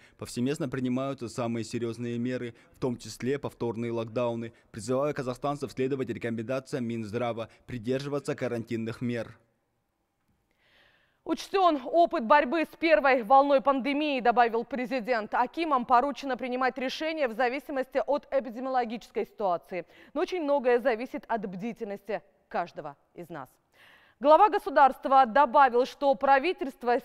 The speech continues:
Speaker 2: сегодня действует, исходя из интересов бизнеса и экономики.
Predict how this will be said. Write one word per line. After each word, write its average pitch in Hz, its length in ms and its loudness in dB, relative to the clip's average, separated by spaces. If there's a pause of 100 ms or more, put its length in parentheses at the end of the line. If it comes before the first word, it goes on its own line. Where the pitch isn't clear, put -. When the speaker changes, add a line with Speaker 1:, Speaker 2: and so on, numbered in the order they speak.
Speaker 2:
сегодня 269 480 -2
действует, 262 520 -6
исходя 247 400 -2
из 247 280 -6
интересов 262 680 -4
бизнеса 247 600 -6
и 233 340 -8
экономики. 247 840 -6